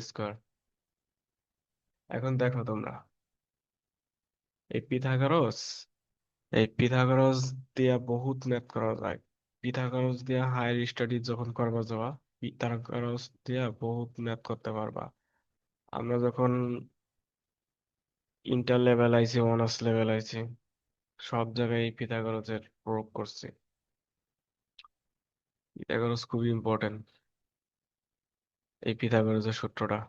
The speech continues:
দেখো, এই সূত্র মানে কি? এই যে এটা ছিল কি? এ সি, এ সি সমান কত? বি। তাহলে বি রে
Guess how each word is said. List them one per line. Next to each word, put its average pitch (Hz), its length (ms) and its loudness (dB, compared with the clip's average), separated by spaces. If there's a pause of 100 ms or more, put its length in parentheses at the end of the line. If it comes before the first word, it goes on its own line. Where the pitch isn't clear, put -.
(2750)
দেখো, 113 280 -2 (3750)
এই 113 180 4
সূত্র - 360 -4
মানে 117 260 2
কি? 98 160 -8 (840)
এই 123 140 6
যে 127 160 2
এটা 127 220 4
ছিল 127 260 0
কি? 123 180 -6 (1200)
এ 123 160 8 (960)
সি, - 160 -6 (480)
এ 127 140 2
সি 127 160 -2
সমান 131 240 0
কত? 127 240 -4
বি। 120 200 -2 (100)
তাহলে 113 300 0
বি 123 220 2
রে 131 140 4